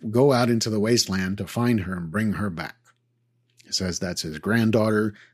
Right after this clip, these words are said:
Doesn't really seem like it, but that's the mission. And also he's wearing a suit that is rigged to explode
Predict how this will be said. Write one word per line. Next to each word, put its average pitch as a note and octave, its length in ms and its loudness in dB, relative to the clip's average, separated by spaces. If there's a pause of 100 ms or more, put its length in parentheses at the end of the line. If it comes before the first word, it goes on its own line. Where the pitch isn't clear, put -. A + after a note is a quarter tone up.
(100)
Doesn't A2+ 200 -4
really F#2+ 260 -4
seem A2 360 2
like G2 260 0
it, G#2+ 220 0 (560)
but F#2 260 -4 (120)
that's F2 260 -2
the G2 100 0
mission. F2+ 580 -4 (400)
And C#3 340 2
also B2 500 4
he's G#2+ 260 0
wearing G#2+ 360 2
a F2+ 80 0
suit C#3+ 420 4
that G#2 180 2
is F2+ 180 0
rigged G#2 340 0
to G2 140 0
explode G2+ 800 2